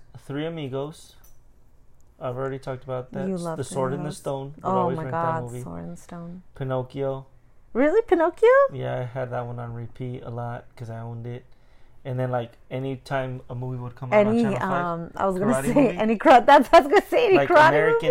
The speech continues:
Speaker 2: movie?
Speaker 1: Ninja. We're talking about American Ninja. We're talking
Speaker 2: <laughs> Oh,
Speaker 1: about
Speaker 2: God.
Speaker 1: freaking Kickboxer,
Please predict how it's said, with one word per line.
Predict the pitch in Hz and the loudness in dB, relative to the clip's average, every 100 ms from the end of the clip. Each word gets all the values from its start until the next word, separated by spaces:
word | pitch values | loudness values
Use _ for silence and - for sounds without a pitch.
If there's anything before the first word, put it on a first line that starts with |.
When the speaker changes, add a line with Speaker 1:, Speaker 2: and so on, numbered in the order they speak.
| 494 | 4
Speaker 2:
movie? | 587 | 4
Speaker 1:
Ninja. | - 131 | -2 -6
We're | |
talking | 135 151 | -6 -8
about | 135 123 | -6 -6
American | 117 123 139 139 143 139 | -6 -8 -8 -8 -10 -10
Ninja. | 123 - - - | -10 -14 -16 2
We're | - | 2
talking | - 139 131 | 2 -8 -4
Speaker 2:
<laughs> | 127 | 2
Oh, | - - | 2 2
Speaker 1:
about | - | -2
Speaker 2:
God. | 82 - - 302 | -2 -2 -2 -4
Speaker 1:
freaking | 135 202 117 117 - - - - - - - - - - - - - - | -8 -10 -12 -16 -20 -20 -20 -20 -20 -20 -20 -20 -20 -20 -20 -20 -20 -14
Kickboxer, | - 156 135 127 123 - 117 | -12 -10 -4 -4 -4 -12 -18